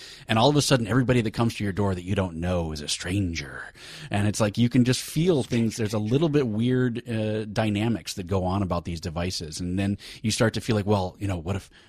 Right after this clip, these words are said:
what if they're just knocking on the door so that they can go around the back? Oh, no, I'm gonna need a security camera in the back. And, oh, you know, you know, that, you know, I can feel that pull on a lot of this stuff. And when you look at apps like Nextdoor and things like that, there's so much of that. You know,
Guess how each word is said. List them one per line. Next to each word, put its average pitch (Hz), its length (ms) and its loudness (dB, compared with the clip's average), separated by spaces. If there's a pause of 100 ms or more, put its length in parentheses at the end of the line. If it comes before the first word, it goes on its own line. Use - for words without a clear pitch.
(160)
what 101 120 0
if 104 80 0
they're 101 140 0
just 95 160 -4
knocking 92 280 -4
on 87 100 -2
the 82 60 -6
door 113 300 2
so 95 140 -4
that 82 120 -8
they 90 100 -4
can 90 120 -8
go 92 140 -2
around 80 240 -6
the 76 60 -12
back? 110 380 -6
Oh, 131 140 8
no, 117 140 6
I'm 113 140 4
gonna 104 120 2
need 101 140 2
a 92 40 -2
security 107 360 -2
camera 92 260 -4
in 82 60 -6
the 80 60 -8
back. - 400 -8 (340)
And, 107 100 2
oh, 151 200 12
you 123 60 6
know, 117 140 4
you 113 140 0
know, 104 100 2
that, 110 160 -2
you 113 100 -4
know, 123 320 -2
I 127 60 2
can 110 200 0
feel 196 680 -2
that 101 380 -4
pull 170 600 -2
on 92 80 -4
a 90 80 -2
lot 98 220 -2
of 104 100 0
this 90 140 -8
stuff. - 340 -8
And 92 80 -2
when 98 80 0
you 104 120 2
look 120 240 -2
at 101 100 -4
apps 101 300 -4
like 87 140 -8
Nextdoor 95 640 -2 (420)
and 85 80 -10
things 104 220 0
like 95 160 -4
that, 101 240 -2
there's 92 180 -4
so 160 400 2
much 127 320 4
of 92 80 -2
that. 80 140 -4
You 95 80 -2
know, 90 100 -2